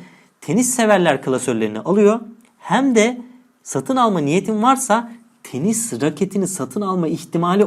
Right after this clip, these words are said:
olan insanlar klasörüne atıyor. Dolayısıyla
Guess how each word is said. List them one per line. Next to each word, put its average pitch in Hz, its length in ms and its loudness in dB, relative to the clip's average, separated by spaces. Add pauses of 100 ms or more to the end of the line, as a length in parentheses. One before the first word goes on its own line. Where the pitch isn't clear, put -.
(120)
olan 180 260 6
insanlar 143 500 2
klasörüne 117 440 -4
atıyor. 101 300 -10 (560)
Dolayısıyla 214 520 0